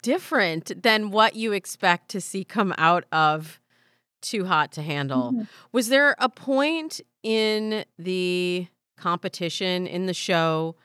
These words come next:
Speaker 1: where you were like, you know, "I went <laughs> in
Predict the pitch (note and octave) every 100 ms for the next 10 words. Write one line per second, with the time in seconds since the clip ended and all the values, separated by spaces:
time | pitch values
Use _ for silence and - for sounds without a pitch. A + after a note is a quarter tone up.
0 | _ _ _ _ - G3 G#3+ G3+ G#3 A3
1 | G#3+ G#3 F#3+ F#3 F3 _ - _ _ _
2 | _ D#4+ D#4 F#3 B3 D4+ D4+ B3 E4